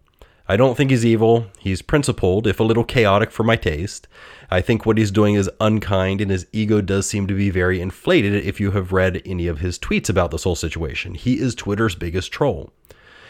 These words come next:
And all of those things are a turnoff to me. So if I seem sarcastic about this situation, that's just 'cause if I were in charge, I would be doing things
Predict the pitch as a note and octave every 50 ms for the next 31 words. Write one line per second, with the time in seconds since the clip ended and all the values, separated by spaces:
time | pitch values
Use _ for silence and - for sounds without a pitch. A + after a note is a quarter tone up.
0 | - - - G#2 A2 - C#3+ D#3+ F#3 E3+ B2 G#2 G2 F2+ - - F#2+ F2+ E2+ F2
1 | E2+ - - F#2+ F#2 F2 - A#2 G#2 F#2 E2+ - - F#2+ G2 F#2 D#2 C2+ - F2
2 | - - F#2+ F#2 - A2 G2+ - - B2+ B2 A#2+ - - G2+ F2+ - - G#2+ A2
3 | A2+ G2+ - - G2 G2 F#2+ G#2 - - G2+ G2+ - - F#2+ - G#2+ F#2+ F#2 F#2
4 | - - G2 F#2 F2+ - - G#2 G#2 - - - F#2 E2 - - - - - -
5 | - - - - - E3 G3+ E3 A#2 G#2 - - D3+ C3+ G2+ G2 A2+ A2 G2+ F#2+
6 | G#2 G#2 G#2 G2 F#2+ - - G2 F#2+ F#2 F2+ - -